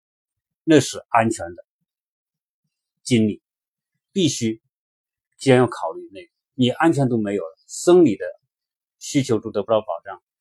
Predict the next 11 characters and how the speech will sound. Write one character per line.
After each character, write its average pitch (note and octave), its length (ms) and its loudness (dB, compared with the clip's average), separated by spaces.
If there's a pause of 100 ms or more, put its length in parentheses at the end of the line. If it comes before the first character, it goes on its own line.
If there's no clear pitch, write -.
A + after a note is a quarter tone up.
(300)
你 G#2+ 120 -8
生 C#3+ 280 0
命 C#3+ 160 0
都 F#2+ 120 -10
不， G2 260 -16
没 G2 180 -8
法 G2+ 180 -10
存 - 200 -20
在。 F2+ 100 -16 (960)
所 D#3 240 6
以 A#2+ 220 2